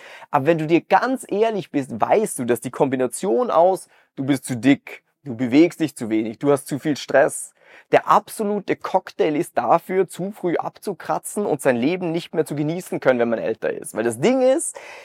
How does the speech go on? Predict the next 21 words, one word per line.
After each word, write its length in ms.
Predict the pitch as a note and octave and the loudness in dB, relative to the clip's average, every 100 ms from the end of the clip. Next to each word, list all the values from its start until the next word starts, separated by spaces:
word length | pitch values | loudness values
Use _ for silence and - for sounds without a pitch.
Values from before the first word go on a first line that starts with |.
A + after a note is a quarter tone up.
| _ | _
gerade 480 | D3 C3+ F#3 A3 G3+ | -2 0 2 6 6
wenn 160 | F#3 F#3 | 4 2
du 60 | |
jemand 380 | F#3 F3 E3 C#3+ | 4 4 2 0
bist, 260 | G3 - D3+ | -2 2 2
der 100 | C#3 | 2
viel 280 | - F#3 | 0 0
arbeitet, 640 | - D#3+ F#3 D#3+ C3+ B2 C#3 | 2 4 6 6 6 4 -2
der 80 | |
vielleicht 360 | C#3 D#3 D#3 - | 2 2 2 2
auch 160 | D3+ - _ - | 0 -2 _ -6
das 140 | B2 | -2
Leben 300 | B2+ G3 F#3 | 2 4 4
liebt, 300 | D#3 A3 F#3 | 2 2 4
der 80 | C3 | 4
sagt, 160 | C3 G2+ | 4 4
„Hey, 160 | C#3 | 2
ich 80 | C3 | 2
bin 200 | F3 D#3+ | -2 -2
voll 260 | - F#3+ D#3+ | 6 6 6
geil.“ 400 | C#3+ D#3 A2+ | 6 6 4